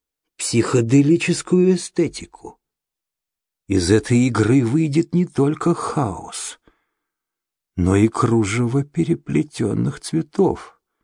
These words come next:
Внезапно ей приходит в голову новая идея. А если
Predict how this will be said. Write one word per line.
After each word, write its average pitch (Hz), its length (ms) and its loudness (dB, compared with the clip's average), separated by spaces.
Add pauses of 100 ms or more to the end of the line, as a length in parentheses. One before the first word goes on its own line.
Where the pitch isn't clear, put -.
(680)
Внезапно 117 720 2
ей 131 280 0
приходит 120 580 -2
в 90 100 -4
голову 117 480 2
новая 127 560 0
идея. 80 720 -12 (1400)
А 101 240 -2
если 131 1040 -4